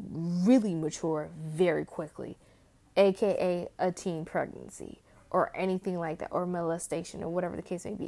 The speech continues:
It doesn't matter if it's a girl or boy, but I'm just saying in that sense. So I think my partner and I understand that we will have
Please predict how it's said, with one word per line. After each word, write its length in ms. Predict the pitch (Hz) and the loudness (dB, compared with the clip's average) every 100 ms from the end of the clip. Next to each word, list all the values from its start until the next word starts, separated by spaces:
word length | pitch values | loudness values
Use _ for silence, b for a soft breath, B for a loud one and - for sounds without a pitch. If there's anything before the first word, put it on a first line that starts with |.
| - | 0
It 140 | 196 | 2
doesn't 260 | 196 202 202 | 2 2 0
matter 180 | 185 | 0
if 80 | 185 | -2
it's 100 | 180 | -4
a 20 | 175 | -4
girl 200 | 175 170 | -2 -2
or 60 | |
boy, 280 | 175 220 208 | 0 2 2
but 140 | 185 | 0
I'm 100 | 165 | -4
just 220 | 165 165 - | -4 -6 -4
saying 260 | 185 175 | -4 -4
in 80 | 170 | -6
that 160 | 156 139 | -6 -6
sense. 500 | - - - - - b b b b b b b - - _ _ _ - - - _ _ _ _ _ | -6 -6 -8 -12 -20 b b b b b b b -20 -20 _ _ _ -20 -20 -20 _ _ _ _ _
So 560 | - - 226 214 208 196 - - _ _ _ _ _ _ _ _ _ | -6 4 6 8 6 2 -6 -20 _ _ _ _ _ _ _ _ _
I 200 | 185 226 | 6 6
think 640 | 226 - - 269 294 311 - - - _ _ - | 4 -6 0 4 4 2 -2 -16 -20 _ _ -8
my 200 | 220 240 | 0 0
partner 340 | 233 254 226 226 | 2 2 2 2
and 100 | 214 | 0
I 160 | 160 | 0
understand 720 | 190 190 185 - 180 180 175 175 | 0 -2 -4 -4 -4 -2 -2 -4
that 240 | 165 - | -6 -4
we 160 | 180 196 | -2 -2
will 240 | 196 185 | 0 -2
have 420 | 185 - 180 180 | -4 -8 -6 -8